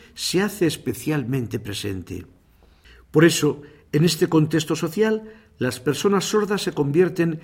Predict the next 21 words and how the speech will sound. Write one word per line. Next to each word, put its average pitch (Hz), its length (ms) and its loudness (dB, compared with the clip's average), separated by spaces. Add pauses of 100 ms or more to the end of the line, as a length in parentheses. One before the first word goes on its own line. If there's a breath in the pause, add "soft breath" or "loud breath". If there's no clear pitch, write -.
(220 loud breath)
en 156 180 6
un 185 200 6
don 202 260 6
para 151 160 0
la 139 80 2
Iglesia, 143 560 0 (380 loud breath)
como 139 220 2
recordaba 135 500 0
recientemente 131 720 -2
el 117 100 -2
Papa 117 320 -6
Francisco. 98 720 -10 (1000)
Quiero 156 200 8
terminar 151 440 2
con 139 100 0
sus - 220 -6
palabras 147 480 -2
esta 127 160 -6
reflexión 127 640 -2 (360 loud breath)
de 117 200 -2
hoy. 85 320 -8